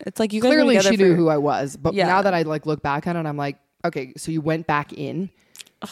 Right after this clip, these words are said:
Speaker 1: That's so disgusting.
Speaker 2: Yeah. And so
Speaker 1: Who
Speaker 2: we
Speaker 1: would, wa-, what, like, what do you mean?
Speaker 2: It's so unnecessary and
Speaker 1: What
Speaker 2: so
Speaker 1: do you mean?
Speaker 2: I, the fact that this was even my
Speaker 1: You
Speaker 2: life.
Speaker 1: want dick that bad?
Speaker 2: Yeah.
Speaker 1: What do you mean?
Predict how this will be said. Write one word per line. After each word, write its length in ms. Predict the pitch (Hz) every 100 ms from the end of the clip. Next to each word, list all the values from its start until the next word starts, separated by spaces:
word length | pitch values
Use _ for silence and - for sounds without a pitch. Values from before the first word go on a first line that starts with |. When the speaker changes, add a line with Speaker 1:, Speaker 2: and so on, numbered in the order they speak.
| - - _ _ _
Speaker 1:
That's 200 | 214 208
so 200 | - 190 170
disgusting. 380 | - - -
Speaker 2:
Yeah. 200 | 202 147 - - - _
And 220 | 208 208
so 680 | - 214 208 202 196 185 -
Speaker 1:
Who 140 | - 285
Speaker 2:
we 80 |
Speaker 1:
would, 80 | 339
wa-, 80 | 285 - -
what, 220 | 240 -
like, 120 | 240
what 60 | 208
do 60 | 269
you 60 |
mean? 280 | 247 226 151
Speaker 2:
It's 120 | 262
so 180 | - 349
unnecessary 720 | 403 277 254 339 247 165 160
and 100 | 175
Speaker 1:
What 80 | 233
Speaker 2:
so 180 | 214 226
Speaker 1:
do 40 | 262
you 140 | 285
mean? 480 | 254 262 262 190 170
Speaker 2:
I, 120 | 262
the 200 | 208 214
fact 220 | 247 285
that 120 | 311
this 140 | - 302
was 140 | 277
even 180 | 277 262
my 80 | 202
Speaker 1:
You 60 | 143
Speaker 2:
life. 140 | 131
Speaker 1:
want 160 | 247 208
dick 220 | 226 -
that 180 | 214 185
bad? 360 | 202 214 254
Speaker 2:
Yeah. 200 | - 302
Speaker 1:
What 60 | 262
do 40 |
you 80 | 262
mean? 400 | 240 220 165 170